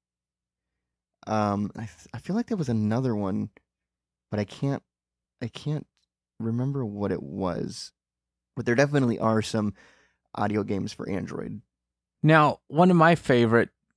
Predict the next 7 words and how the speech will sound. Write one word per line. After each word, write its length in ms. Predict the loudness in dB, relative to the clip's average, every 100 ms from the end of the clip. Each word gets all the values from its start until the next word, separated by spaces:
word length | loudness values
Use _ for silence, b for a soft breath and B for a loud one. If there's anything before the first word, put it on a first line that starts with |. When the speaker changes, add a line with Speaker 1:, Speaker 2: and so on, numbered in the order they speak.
| _ _
Speaker 2:
things 500 | -4 2 4 4 2 0
is 480 | 2 4 2 -2 -10 _ -20 -18 -14 0
Google 380 | 2 4 4 4
has 340 | 4 4 2
Google 340 | 2 2 4
Play 280 | 2 2 2
Games, 560 | 2 0 0 -2 -8